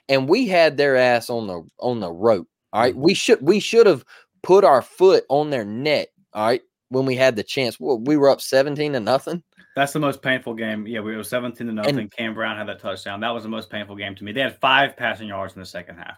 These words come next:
Speaker 1: Yes, Jaden, Jaden Daniels was, was atrocious
Speaker 2: Mm-hmm.
Speaker 1: in Jordan-Hare last year. I mean, it was, it was horrible. Um, but I'm just gonna, you, look, you, you lose those two games, and this isn't a prediction of what Auburn's gonna do.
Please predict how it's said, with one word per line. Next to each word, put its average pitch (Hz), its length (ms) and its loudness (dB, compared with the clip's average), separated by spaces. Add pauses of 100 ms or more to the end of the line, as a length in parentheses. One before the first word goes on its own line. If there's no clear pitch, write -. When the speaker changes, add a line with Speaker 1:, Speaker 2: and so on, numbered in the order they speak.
Speaker 1:
Yes, 151 300 4
Jaden, 147 500 0
Jaden 143 320 -4
Daniels 127 540 -6
was, 120 400 2
was 113 260 0
atrocious 131 1040 2 (400)
Speaker 2:
Mm-hmm. 90 120 -18
Speaker 1:
in 123 180 0
Jordan-Hare 104 480 2
last 90 380 -2
year. 78 160 -10 (340)
I 117 80 -2
mean, 123 100 2
it 127 80 4
was, 117 220 -2
it 127 80 2
was 123 160 2
horrible. 123 640 4 (460)
Um, 113 420 2 (1120)
but 185 320 6 (160)
I'm 175 160 2
just 196 160 -2
gonna, 180 240 0
you, 165 160 -12
look, 170 300 2
you, 139 320 -6
you 135 160 0
lose 180 340 2
those 151 240 4
two 123 160 -4
games, 90 320 -8
and 170 180 0
this 220 140 0
isn't 175 260 0
a 143 40 -4
prediction 139 580 -4
of 131 100 -2
what 123 140 4
Auburn's 117 380 4
gonna 107 160 -2
do. 107 160 0